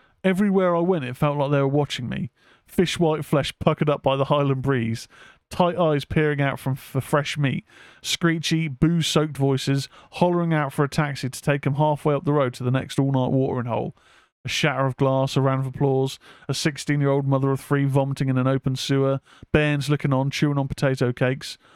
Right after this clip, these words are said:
I ain't never going back. Not never." Sanchez says,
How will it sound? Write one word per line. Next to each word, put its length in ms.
I 120
ain't 180
never 280
going 280
back. 300
Not 240
never." 500
Sanchez 540
says, 340